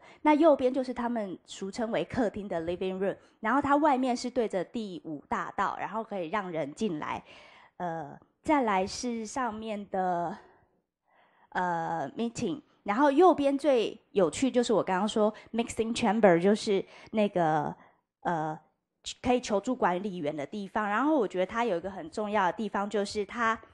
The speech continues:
提供了一个，呃，可以互相交换知识的一个平台，让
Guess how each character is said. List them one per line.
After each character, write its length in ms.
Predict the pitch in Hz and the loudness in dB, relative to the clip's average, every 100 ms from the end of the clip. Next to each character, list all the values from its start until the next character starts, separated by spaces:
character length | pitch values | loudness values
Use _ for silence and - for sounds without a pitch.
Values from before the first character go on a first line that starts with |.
| _ _ - _ _ _ _ _ | _ _ -20 _ _ _ _ _
提 220 | - 233 | -4 0
供 200 | 285 294 | 2 2
了 160 | 285 233 | 2 -2
一 140 | - 175 - | -6 -18 0
个， 340 | 240 185 - _ _ _ _ | 2 2 -4 _ _ _ _
呃， 380 | 180 175 156 156 | -6 -6 -6 -10
可 260 | - 220 | -6 -4
以 180 | 262 262 | -2 -2
互 220 | 208 302 | 0 0
相 260 | 247 247 254 | 2 0 -2
交 240 | - 240 | 0 0
换 240 | 247 294 208 | 2 0 -2
知 240 | - 220 | -8 -10
识 240 | 226 240 202 | -8 -8 -6
的 120 | 156 | -8
一 80 | - | -4
个 120 | 170 | -4
平 300 | - 165 147 | -4 -8 -8
台， 300 | 185 180 165 | -8 -6 -2
让 240 | 190 262 | 2 2